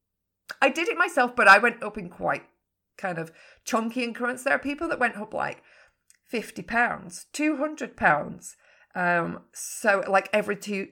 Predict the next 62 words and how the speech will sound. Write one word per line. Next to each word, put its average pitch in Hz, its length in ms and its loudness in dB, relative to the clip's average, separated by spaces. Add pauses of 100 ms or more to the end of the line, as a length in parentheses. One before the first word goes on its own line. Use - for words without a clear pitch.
two 220 160 -4
clients 185 340 2
they 180 120 -4
booked, 240 340 6
they 202 80 -2
go, 185 120 -4
"Right, 180 160 -2
I'm 185 80 -8
gonna 190 140 -8
go 180 120 0
up 175 100 -4
a - 20 -8
little 165 200 -2
bit - 140 -16
more, 175 320 -6
gonna 202 140 -6
go 185 80 2
up 175 100 -2
a 175 40 -6
little 165 240 -4
bit - 120 -14
more." - 260 -8 (420)
I 381 160 2
went 392 160 -4
in 277 160 -8
bigger, 208 440 -2
bigger 208 240 0
leaps, 240 500 -8 (340)
um, 202 380 2 (100)
but 240 100 -4
that's 285 180 4
because 254 240 -6
I've 208 220 -4
always 202 360 -4
felt - 440 2 (600)
and 202 180 2
believed 185 720 2
in, 196 540 -2 (100)
in 202 160 -2
the 180 80 0
value 160 320 4
of 165 120 -10
what 165 140 0
I 160 140 -2
do. 262 360 -2 (880)
And 220 200 4
just 254 180 -2
go 240 80 4
back 185 200 0
and 165 100 -6
listen 180 240 -4
to 175 80 -10
the 170 60 -6
previous 165 400 -8
episode. - 380 -10
You 214 100 -10
can 180 100 -8
hear 196 180 -4
from 180 160 -10
my 165 100 -6
client, 160 500 -8
Jenny, 196 420 4